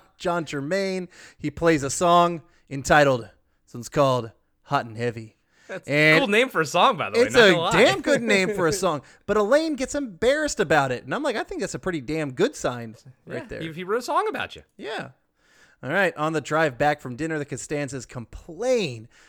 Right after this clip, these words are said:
Speaker 1: about there being no cake. And I'm like, is that a thing?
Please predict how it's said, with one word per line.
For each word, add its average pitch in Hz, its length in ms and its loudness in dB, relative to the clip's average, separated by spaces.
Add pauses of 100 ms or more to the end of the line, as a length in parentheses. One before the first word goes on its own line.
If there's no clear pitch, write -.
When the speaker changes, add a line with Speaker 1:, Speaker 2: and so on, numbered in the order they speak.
(100)
Speaker 1:
about 151 280 -2
there 147 140 2
being 143 420 -6
no 139 220 0
cake. 120 460 -10 (260)
And 185 80 -6
I'm 247 100 -4
like, 214 300 0 (360)
is 143 80 -10
that 262 140 -2
a 330 40 -6
thing? 320 360 -8